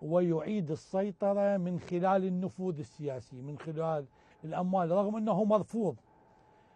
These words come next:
وأيضًا هو ي-، يستقتل للبقاء في المنصب رغم أنه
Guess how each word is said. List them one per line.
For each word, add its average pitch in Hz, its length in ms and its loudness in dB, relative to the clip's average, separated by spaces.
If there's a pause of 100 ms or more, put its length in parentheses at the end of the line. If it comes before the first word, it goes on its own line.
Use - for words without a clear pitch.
(120)
وأيضًا 180 840 2
هو 190 280 2
ي-، 180 520 2
يستقتل - 680 0
للبقاء 151 580 0
في 143 100 -10
المنصب 156 560 -4
رغم 160 340 0
أنه 147 440 -4